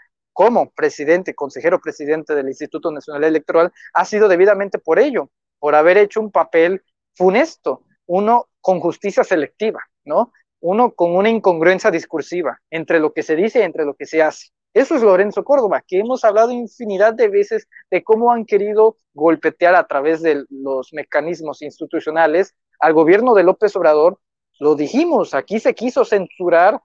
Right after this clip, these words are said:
a López Obrador quitándole las mañaneras. Ya luego se llegó a un acuerdo otra vez al tribunal,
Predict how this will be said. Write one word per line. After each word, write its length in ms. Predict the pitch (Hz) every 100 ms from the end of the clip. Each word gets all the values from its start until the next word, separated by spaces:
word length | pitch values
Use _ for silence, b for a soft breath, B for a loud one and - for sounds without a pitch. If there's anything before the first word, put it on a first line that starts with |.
| _
a 140 | - 151
López 380 | 170 190 196 196
Obrador 380 | 170 151 175
quitándole 480 | - 196 185 202 220
las 220 | 196 151
mañaneras. 600 | 147 151 147 190 202 131 _ b b _ -
Ya 200 | 139 165
luego 340 | 202 185 190
se 160 | 202 180
llegó 180 | 147 143
a 40 |
un 100 | 175
acuerdo 320 | 175 185 165 -
otra 360 | 139 165 233 208
vez 220 | 208 202
al 240 | 135 151 -
tribunal, 560 | 202 214 214 190 190